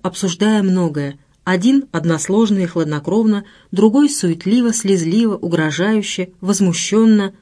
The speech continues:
запальчиво, настойчиво. В результате этой беседы оба — Исаак Ландауэр и Никлас Пфефле —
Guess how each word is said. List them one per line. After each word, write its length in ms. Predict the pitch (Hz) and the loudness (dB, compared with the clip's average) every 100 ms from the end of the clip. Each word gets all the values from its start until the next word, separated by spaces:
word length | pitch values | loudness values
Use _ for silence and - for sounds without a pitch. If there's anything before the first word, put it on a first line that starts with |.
| - | -12
запальчиво, 800 | 170 165 165 190 214 - 180 175 - | -4 -2 0 -2 0 -2 -4 -6 -4
настойчиво. 760 | 175 170 - 165 147 - 143 143 _ _ _ _ _ _ _ _ _ _ _ - | -2 -2 -2 -4 -4 -6 -8 -12 _ _ _ _ _ _ _ _ _ _ _ -4
В 40 | |
результате 540 | 185 202 220 226 233 233 | 0 2 2 2 2 2
этой 140 | 226 | 0
беседы 560 | 196 202 - 247 151 - | -2 -4 -2 -2 -2 -4
оба — 380 | - 226 143 135 _ | -2 0 -2 -8 _
Исаак 460 | 196 180 190 180 175 | -10 -4 -2 -2 -2
Ландауэр 720 | 170 165 165 220 220 208 190 - | -2 -2 0 0 2 0 -2 -2
и 60 | |
Никлас 440 | 180 175 170 156 - | 0 0 -2 -6 -6
Пфефле — 560 | - 220 220 202 196 | 0 0 0 -4 -4